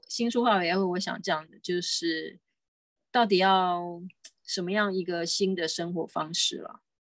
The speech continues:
嗯，因为东芝要开始一个新的，一个，你刚刚说是一个小烛光嘛，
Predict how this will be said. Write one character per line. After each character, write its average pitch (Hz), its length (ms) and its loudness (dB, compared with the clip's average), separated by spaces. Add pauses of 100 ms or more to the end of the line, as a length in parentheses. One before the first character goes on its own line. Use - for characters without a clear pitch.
(720)
嗯， 175 180 -4
因 208 100 6
为 220 180 6 (560)
东 214 200 6
芝 202 200 0
要 208 180 6
开 196 200 2
始 - 560 -4
一 170 140 -6
个 175 160 -2
新 190 380 4
的， 170 380 0
一 190 120 -2
个， 175 520 -2 (680)
你 170 120 -6
刚 202 140 4
刚 214 100 6
说 208 180 8
是 202 100 4
一 196 40 6
个 180 100 0
小 - 240 -2
烛 - 280 -16
光 - 200 -4
嘛， - 140 -14